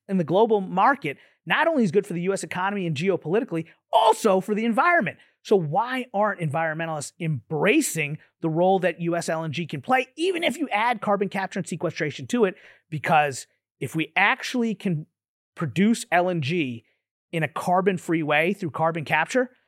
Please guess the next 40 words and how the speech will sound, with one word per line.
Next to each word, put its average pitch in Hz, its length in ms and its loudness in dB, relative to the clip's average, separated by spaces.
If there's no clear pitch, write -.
that 170 140 0
means 170 160 -2
gas 175 400 0
is 135 100 -6
around 151 400 -2
forever. 180 400 0
That 156 100 -4
means 165 180 0
we're 175 140 0
gonna 175 180 -4
continue 180 680 0
to - 100 -6
be 151 140 0
able 170 200 0
to 156 60 -4
utilize 156 540 2
natural 147 320 -4
gas, 175 500 0
and 147 160 -4
that 180 200 2
exposes 160 560 -2
the 123 80 -8
game. 147 400 -2
They 165 100 -6
don't 196 200 -2
want 190 380 -2
natural 147 320 -2
gas 139 280 -2
to - 80 -8
continue. 139 360 -6
They 143 80 -2
wanna 143 320 -2
end 196 240 2
natural 165 340 -2
gas 156 220 -4
production 147 380 -6
and 143 60 -6
development 139 440 -4
right 143 240 -2
now. 160 440 0